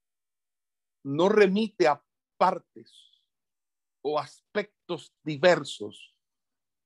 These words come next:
de la estructura humana, que al sumarlo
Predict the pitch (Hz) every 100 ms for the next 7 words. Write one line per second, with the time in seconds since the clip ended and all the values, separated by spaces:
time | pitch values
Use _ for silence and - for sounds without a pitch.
0 | _ _ _ _ 123 135 135 - 123 117
1 | - 160 143 135 131 131 _ _ _ _
2 | _ _ _ _ 349 _ _ _ _ _
3 | _ _ _ _ _ _ _ _ _ _
4 | _ _ 160 170 - 175 170 - 180 165
5 | 202 220 175 147 143 139